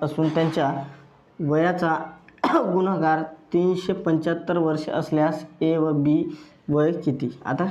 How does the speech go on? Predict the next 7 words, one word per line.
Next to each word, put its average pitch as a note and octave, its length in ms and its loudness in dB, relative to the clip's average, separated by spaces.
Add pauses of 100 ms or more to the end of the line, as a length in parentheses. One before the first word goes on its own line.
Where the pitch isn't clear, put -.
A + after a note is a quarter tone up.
(300)
तुम्हाला F#3 400 0 (500)
गुणोत्तर F3 340 2
किती F#3+ 180 0
दिले F#3 240 4
आहे? G3 120 0 (120)
तीनास D#3 280 0
पाच. - 360 -8